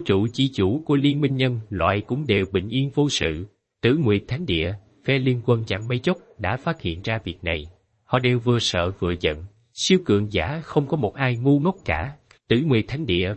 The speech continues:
và phe liên quân có cùng địch nhân, chính là trận doanh nhân loại, mà hai thế lực lớn này nhanh chóng suy bại xuống, người được lợi lớn nhất chắc chính là trận doanh nhân loại. Hơn nữa Tử Nguyệt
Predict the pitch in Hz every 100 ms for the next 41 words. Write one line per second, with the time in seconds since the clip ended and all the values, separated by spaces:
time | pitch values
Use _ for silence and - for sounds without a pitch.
0 | - 98 95 131 127 131 127 143 139 165
1 | - 92 98 - 123 139 135 - - _
2 | - 170 135 87 - 98 113 127 127 127
3 | 117 87 76 80 - - - - 101 117
4 | 127 120 170 117 95 113 147 175 92 85
5 | 113 113 117 139 - 123 101 69 - 113
6 | 143 202 - _ - 120 123 120 117 98
7 | 98 117 147 175 208 - - 190 - 160
8 | 175 110 85 82 104 113 110 92 82 73
9 | 85 - _ _ 151 151 127 147 107 135
10 | 120 101